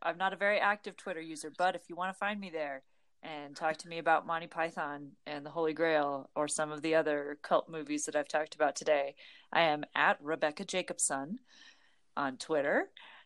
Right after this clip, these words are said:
And my plug that I think, especially since we've been talking about cult movies,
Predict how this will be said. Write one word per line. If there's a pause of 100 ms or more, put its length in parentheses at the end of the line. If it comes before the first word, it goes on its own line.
(200)
And (220)
my (280)
plug
that
I
think,
especially
since
we've
been
talking
about
cult
movies,